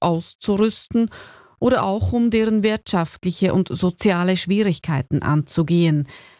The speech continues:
Das erklärte der uno-Generalsekretär weiter. Als Lehre aus der Pan-, Pandemie nannte Guterres die Erkenntnis,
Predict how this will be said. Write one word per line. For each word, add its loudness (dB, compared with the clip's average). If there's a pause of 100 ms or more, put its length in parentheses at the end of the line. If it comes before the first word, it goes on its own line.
(120)
Das -2
erklärte 0
der 0 (160)
uno-Generalsekretär 2
weiter. -2 (680)
Als 0
Lehre 2
aus -2
der 0
Pan-, 0
Pandemie 2
nannte 2
Guterres 0
die 2
Erkenntnis, 0